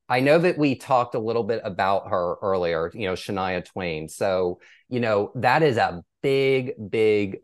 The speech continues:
big act to have. Um, probably, I would say one, probably one of the biggest acts to come into Texas, probably in years, especially for a gala. You know, what is a piece of advice you would give to an organization that has to give,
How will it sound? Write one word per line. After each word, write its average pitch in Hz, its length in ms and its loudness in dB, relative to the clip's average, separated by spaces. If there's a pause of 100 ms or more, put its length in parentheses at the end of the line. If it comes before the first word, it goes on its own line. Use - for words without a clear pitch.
big 98 420 0
act 90 380 -4
to 90 220 -8
have. 92 680 -4
Um, 101 360 -4
probably, 113 600 2
I 101 120 2
would 101 180 -4
say 101 180 -4
one, 101 540 -6
probably 113 320 -2
one 104 180 -4
of 101 100 -2
the 98 60 -2
biggest 101 480 -4
acts 95 400 -4
to 92 300 -4 (320)
come 127 160 2
into 110 220 0
Texas, 101 560 -4
probably 110 520 2
in 98 120 -2
years, 101 220 0
especially 101 420 -4
for 90 240 -2
a 85 40 -2
gala. 92 500 2 (460)
You 139 120 -2
know, 117 320 2
what 156 320 2
is 220 140 0
a 156 60 -2
piece 139 320 -4
of 123 100 -4
advice 110 400 -2
you 113 60 -6
would 98 180 -6
give 101 280 -4
to 107 100 -10
an 95 80 -6
organization 92 840 -6
that 87 140 -6
has 101 340 -8
to 98 100 -6
give, 98 600 0